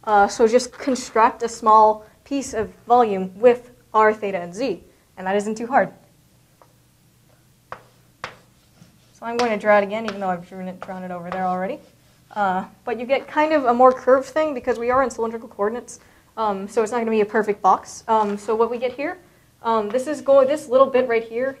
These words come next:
this is gonna be a small change in r. We're gonna call that dr. Um, there's a small, um, difference in how far the radius is reaching out, um, there. This height, very simply, is d z. Uh, and unlike d r, or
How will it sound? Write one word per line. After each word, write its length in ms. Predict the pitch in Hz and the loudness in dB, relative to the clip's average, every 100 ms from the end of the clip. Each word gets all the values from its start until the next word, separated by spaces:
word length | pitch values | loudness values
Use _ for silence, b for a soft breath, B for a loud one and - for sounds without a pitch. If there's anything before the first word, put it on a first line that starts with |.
| _ | _
this 100 | 247 | -20
is 60 | 269 | -8
gonna 140 | 294 | -4
be 60 | 240 | -2
a 60 | |
small 200 | - 220 | -2 -6
change 180 | 220 196 | -6 -12
in 80 | 170 | -12
r. 280 | 160 - - | -16 -18 -14
We're 80 | 214 | -8
gonna 140 | 226 | -6
call 120 | 254 240 | 0 0
that 120 | 214 | 2
dr. 300 | 214 175 175 b b b | 2 2 -2 b b b
Um, 180 | 220 220 | -2 0
there's 180 | 214 208 | 0 -2
a 40 | |
small, 500 | 202 233 220 220 - _ _ _ _ _ _ - | -4 2 2 2 -6 _ _ _ _ _ _ -6
um, 280 | 208 196 196 - | -6 -4 -10 -4
difference 480 | 226 226 202 190 - | -4 -2 -4 -6 -12
in 360 | 214 202 190 196 b b | -8 -8 -8 -16 b b
how 180 | 214 | -6
far 420 | 214 214 190 185 190 | -4 0 0 0 -4
the 220 | 185 185 | -10 -8
radius 440 | 196 196 190 220 | -4 -4 -4 -4
is 140 | 226 196 | -4 -2
reaching 260 | 202 202 | -4 -6
out, 260 | 175 214 285 _ | -8 -8 -8 _
um, 220 | 214 208 | -6 -4
there. 300 | 190 175 220 b b b | -2 -2 -4 b b b
This 160 | 226 226 | -6 4
height, 260 | 254 330 | 4 4
very 220 | 214 208 202 | -2 -2 -2
simply, 400 | 226 262 302 294 _ | -4 -4 -6 -8 _
is 160 | 202 175 | -18 -16
d 120 | 185 | -18
z. 220 | 175 233 - - _ _ _ - - _ _ - - - _ _ _ - _ | -14 -14 -14 -18 _ _ _ -18 -18 _ _ -16 -16 -16 _ _ _ -20 _
Uh, 260 | 240 247 247 | 6 10 10
and 100 | 240 | 8
unlike 480 | 262 320 330 320 - | 4 6 4 2 -2
d 140 | 269 | 4
r, 280 | 262 262 262 240 | 8 8 6 2
or 300 | 240 214 | 0 0